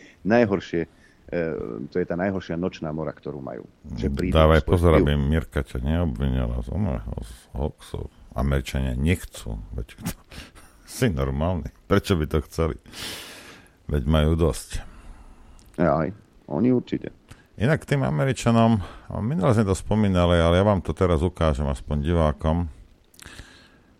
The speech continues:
Speaker 2: A viete, DeSantos, e, guvernér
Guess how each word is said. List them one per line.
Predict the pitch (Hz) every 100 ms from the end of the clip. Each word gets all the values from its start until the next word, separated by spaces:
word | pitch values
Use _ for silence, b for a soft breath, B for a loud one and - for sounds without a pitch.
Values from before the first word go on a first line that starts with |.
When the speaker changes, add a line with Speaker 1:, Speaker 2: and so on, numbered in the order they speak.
| _ -
Speaker 2:
A | 80 80 69
viete, | - 131 - 98 82 -
DeSantos, | 90 - 110 - 85 -
e, | - 80 80
guvernér | 80 92 90 78 82 80